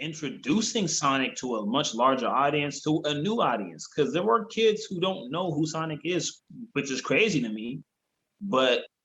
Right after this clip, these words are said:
it's true. And, and now that film kinda helped bring him back to a, a huge level of popularity that he hasn't been at for some time. So I guess just real quick, what did you guys think about the film? And are you excited for the second one coming out? And, um,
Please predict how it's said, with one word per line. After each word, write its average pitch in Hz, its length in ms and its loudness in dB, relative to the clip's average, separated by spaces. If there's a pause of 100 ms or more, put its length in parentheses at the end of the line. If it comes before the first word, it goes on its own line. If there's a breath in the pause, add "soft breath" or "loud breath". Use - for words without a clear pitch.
(440)
it's - 260 2
true. 220 260 6
And, 127 260 4
and 123 160 -2
now 160 180 2
that 131 300 0
film 165 240 2
kinda 147 260 0
helped - 420 -2 (540)
bring 139 320 2
him 151 300 2
back 147 260 2
to 151 220 -4
a, 110 200 -4
a 117 40 -6
huge 147 520 -4
level 143 320 4
of 127 120 -2
popularity 143 500 0
that 117 140 0
he 131 80 -2
hasn't 117 260 -2
been 139 140 -2
at 101 200 -4
for 101 120 -8
some 117 260 -4
time. 120 440 2
So 120 240 2
I 117 140 2
guess 175 300 2
just 135 160 -2
real 156 160 0
quick, 151 280 2 (440)
what 139 140 0
did 151 120 4
you 151 60 0
guys 139 300 2
think 143 320 -6
about 117 340 0
the 87 100 -12 (140)
film? 143 300 4
And 120 100 2
are 127 80 2
you 123 160 2
excited 117 380 0
for 110 100 -8
the 95 80 -8
second 156 400 -2
one 139 140 0
coming 139 320 -2
out? 131 480 4
And, 104 220 -4
um, 98 500 -2